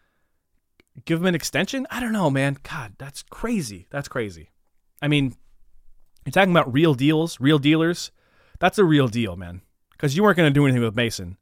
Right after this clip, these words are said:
and I was not. I, we had to have discussions about signing him long term. I had discussions with, you know, Kevin Pelton here in Seattle and stuff. Like, we were, we were talking about, like, well, what else? You know, Tim Bontemps was in town. What else are you gonna do? <laughs>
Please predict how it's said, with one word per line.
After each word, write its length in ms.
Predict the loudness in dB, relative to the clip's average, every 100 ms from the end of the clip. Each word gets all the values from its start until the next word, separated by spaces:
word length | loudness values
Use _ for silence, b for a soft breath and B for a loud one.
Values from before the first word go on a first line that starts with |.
| -6
and 120 | -2
I 40 |
was 160 | -2 -2
not. 280 | 0 0 2
I, 180 | -2 -4
we 140 | -8 -2
had 160 | -2
to 60 | -2
have 120 | -4
discussions 460 | -4 -4 -4 -4 -4
about 280 | -2 -4 -4
signing 380 | -4 -2 -2
him 260 | -4 -4 -4
long 280 | -4 -6 -6
term. 360 | -6 -4 -6 -10 b b b
I 80 | -2
had 140 | 0
discussions 460 | -2 -4 -4 -4 -6
with, 220 | -8 _ b b b b b
you 80 | -8
know, 80 |
Kevin 300 | -2 -2 -2
Pelton 260 | -2 -4 -4
here 140 | -8
in 80 | -8
Seattle 400 | -6 -6 -6 -8
and 100 | -12
stuff. 340 | -8 -4 -4 -6
Like, 140 | -10
we 100 | -8
were, 100 | -8
we 180 | -8 -12
were 20 |
talking 300 | -4 -4 -4
about, 160 | -4 -4
like, 120 | -6
well, 200 | -4 2
what 160 | 4
else? 200 | 4 0
You 120 | -6 -12
know, 120 | -12 -10
Tim 180 | -4 0
Bontemps 480 | 0 0 -2 -6 -6
was 120 | -10
in 60 | -6
town. 280 | -4 -2
What 120 | 2 2
else 220 | 2 -4
are 40 |
you 60 | -4
gonna 180 | -4 -2
do? 300 | -2 -4 -6 _ _ _ _ _ _ _ _ -20
<laughs> 640 | -20 -20 -20 -18 0 0